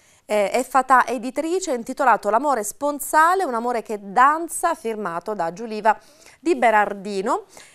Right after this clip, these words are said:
eh, che dopo aver vissuto alcuni anni in Francia insegna danza di lode e di adorazione ed è consacrata nell'Ordo Virginum della diocesi di Verona ed è in collegamento Skype, eh, con noi. Ciao Giuliva, benvenuta.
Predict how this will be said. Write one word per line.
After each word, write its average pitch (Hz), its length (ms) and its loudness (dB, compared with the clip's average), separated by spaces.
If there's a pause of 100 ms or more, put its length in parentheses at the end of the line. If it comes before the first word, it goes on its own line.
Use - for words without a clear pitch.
eh, 202 420 2
che 220 300 -4
dopo 196 240 -2
aver 190 180 0
vissuto 202 240 -6
alcuni 196 300 -6
anni 196 240 -4
in 190 100 -6
Francia 285 640 0
insegna 202 760 -2
danza 240 480 2
di 208 100 -6
lode 359 440 0
e 208 220 -4
di 202 100 -2
adorazione 247 720 -4
ed 240 80 -6
è 185 100 -6
consacrata 175 760 -8
nell'Ordo 175 560 -6
Virginum 170 640 -10
della 151 220 -6
diocesi 160 540 -6 (440)
di - 160 -10
Verona 170 480 -4
ed 254 80 -6
è - 20 -4
in 170 100 -6
collegamento 247 580 -6
Skype, 190 520 -2 (300)
eh, 180 120 -6
con 185 220 -8
noi. 160 240 -8
Ciao 277 240 2
Giuliva, 285 320 -4
benvenuta. 196 680 -2